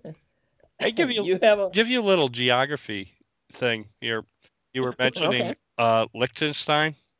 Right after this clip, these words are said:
Speaker 2: Yeah.
Speaker 1: Do you know what the next smallest country?
Speaker 2: <laughs>
Speaker 1: uh, I'm not sure which of these two are smaller, but, uh, the next smallest country in, uh, Europe, and we think we know Europe pretty well.
Speaker 2: I know. <clears throat> I know. It's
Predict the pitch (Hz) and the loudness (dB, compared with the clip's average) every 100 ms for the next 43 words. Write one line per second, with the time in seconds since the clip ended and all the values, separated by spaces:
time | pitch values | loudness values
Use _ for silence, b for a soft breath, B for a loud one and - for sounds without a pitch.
0 | _ _ _ - 127 123 127 151 156 - | _ _ _ -2 0 0 0 0 0 -2
1 | 117 113 120 - - - 170 165 170 208 | -4 0 0 0 -6 -12 -14 -12 -8 -4
2 | 180 170 - 180 175 - - 135 - 190 | -2 -4 -4 -4 -4 -8 -4 0 2 4
3 | 226 - 208 190 180 175 160 156 - 170 | 2 -2 -6 -6 -6 -4 -4 -4 -6 -4
4 | 156 131 - 139 131 127 117 113 110 110 | -4 -4 -4 -2 0 0 0 0 -2 0
5 | 123 117 113 120 123 127 - 139 135 131 | 0 0 -2 -4 -2 -2 -4 -4 -4 -4
6 | - 135 - 143 135 123 120 120 120 120 | -4 -6 -4 -2 0 0 -2 -4 -2 -2
7 | - b b b _ 120 127 143 - - | -6 b b b _ 2 4 2 -4 -20
8 | - 139 139 160 233 262 190 151 143 135 | -4 -2 0 0 0 0 0 0 0 0
9 | 135 - 120 107 - 104 165 151 123 123 | -2 -4 -8 -10 -10 -4 -2 -2 -4 -10
10 | _ _ _ _ - 220 156 143 143 131 | _ _ _ _ -8 -8 -8 -6 -2 -2
11 | 117 _ _ _ _ b b b _ _ | -4 _ _ _ _ b b b _ _
12 | _ 139 - | _ -10 -10